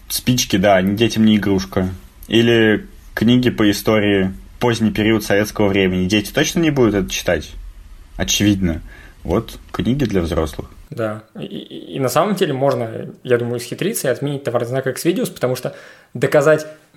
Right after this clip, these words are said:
Speaker 2: зарегистрировать для порнографии не сможет, а для чего-то однородного уже проблема отмены.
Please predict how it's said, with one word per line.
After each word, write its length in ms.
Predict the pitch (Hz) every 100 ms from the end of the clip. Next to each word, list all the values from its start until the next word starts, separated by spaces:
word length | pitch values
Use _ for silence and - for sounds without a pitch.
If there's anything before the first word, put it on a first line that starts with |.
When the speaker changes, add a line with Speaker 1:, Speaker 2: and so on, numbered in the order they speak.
| -
Speaker 2:
зарегистрировать 600 | 196 185 185 175 202 180
для 80 | 165
порнографии 580 | 165 170 170 180 170 170
не 120 | 165
сможет, 480 | 165 254 247 139 - _ -
а 160 | 131
для 320 | 131 143 143
чего-то 320 | 139 156 151 147
однородного 580 | 147 175 208 202 135
уже 220 | 123 123 165
проблема 400 | 127 123 139 139
отмены. 360 | - 107 110